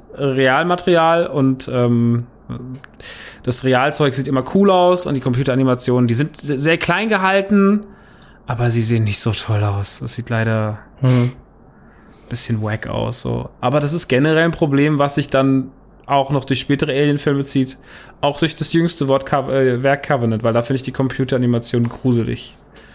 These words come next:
Speaker 1: Die ist wirklich schrecklich für zweitausendsiebzehn. Also so darf das nicht aussehen. Ähm, generell ist der dritte Teil okay. Ich finde den nicht so schlimm. Viele haben gesagt, „Ja, das ist der schlechteste“ und sowas.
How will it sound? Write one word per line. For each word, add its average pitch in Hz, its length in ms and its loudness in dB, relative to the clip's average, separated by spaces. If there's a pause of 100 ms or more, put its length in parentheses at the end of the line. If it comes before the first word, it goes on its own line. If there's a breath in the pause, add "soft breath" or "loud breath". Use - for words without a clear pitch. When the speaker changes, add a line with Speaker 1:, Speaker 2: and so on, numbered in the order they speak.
(420 loud breath)
Speaker 1:
Die 127 60 -8
ist 123 200 -8
wirklich 131 260 -4
schrecklich 127 380 -4
für 117 120 -4
zweitausendsiebzehn. 120 960 -4 (120)
Also 123 180 -4
so 120 140 0
darf 123 220 0
das - 180 -6
nicht 127 180 0
aussehen. 123 420 -4 (580 loud breath)
Ähm, 123 480 2 (760 loud breath)
generell 208 280 2
ist 208 100 0
der 185 60 0
dritte 185 220 0
Teil 175 180 2
okay. 123 480 -2 (240)
Ich - 100 -6
finde 165 160 0
den 160 60 2
nicht 160 100 -2
so 170 80 0
schlimm. 160 320 0
Viele 170 160 2
haben 160 80 0
gesagt, 147 240 0
„Ja, 175 100 6
das - 140 0
ist - 140 -8
der 143 60 2
schlechteste“ 175 480 0
und 151 60 2
sowas. 151 320 2